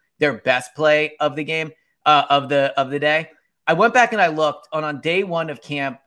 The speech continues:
uh, on, on day one versus the Browns last year, Hurts didn't have any touchdowns, and on day two, he had six 'cause they did red zone. So my guess is today we'll see presumably more red zone, red zone, and as a result, you would,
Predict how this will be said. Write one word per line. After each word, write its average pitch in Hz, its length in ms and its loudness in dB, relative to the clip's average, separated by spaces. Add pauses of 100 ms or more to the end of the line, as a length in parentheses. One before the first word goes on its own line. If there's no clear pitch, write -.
(120)
uh, 165 140 0
on, 165 120 -2
on 160 120 -8
day 175 200 -4
one 165 260 -4
versus 147 220 -6
the 143 60 -12
Browns 131 340 -6
last 127 340 -4
year, 180 160 -2
Hurts 156 380 -6
didn't 143 200 -4
have 135 180 -2
any 127 120 -10
touchdowns, 156 640 -6
and 135 100 -8
on 127 160 -10
day 143 180 -4
two, 135 420 -8
he 127 120 -6
had 110 180 -4
six - 400 -10
'cause 127 160 -10
they 120 80 -8
did 113 220 -10
red 107 200 -10
zone. - 220 -20 (320)
So 170 240 4
my 175 220 4
guess 185 280 2
is 156 180 -6
today 147 300 0
we'll 131 180 -4
see 135 480 -8 (600)
presumably 147 600 -2
more 156 200 0
red 135 220 0
zone, 170 380 -4
red 151 260 2
zone, 180 220 0
and 151 100 -4
as 139 140 -2
a 135 40 -6
result, 135 440 0
you 139 100 -6
would, 127 200 -8